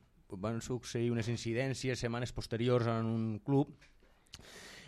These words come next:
Bé, el, el comentari textual era que Teixidor podia anar al Jesús i Maria, no?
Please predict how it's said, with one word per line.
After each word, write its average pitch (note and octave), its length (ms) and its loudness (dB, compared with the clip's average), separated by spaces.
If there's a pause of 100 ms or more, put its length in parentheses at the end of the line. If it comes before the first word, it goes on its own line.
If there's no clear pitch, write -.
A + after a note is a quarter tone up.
(240)
Bé, C#3 120 -2
el, A2 160 -4
el G#2+ 120 -8
comentari A#2 380 -4
textual A#2+ 600 0
era B2+ 240 0
que C3+ 160 0
Teixidor A#2 1000 0
podia A#2 500 2
anar A#2+ 540 0
al A#2 180 -2
Jesús G2+ 280 -8
i G#2+ 60 -6
Maria, G2+ 380 -2
no? A#2+ 180 -8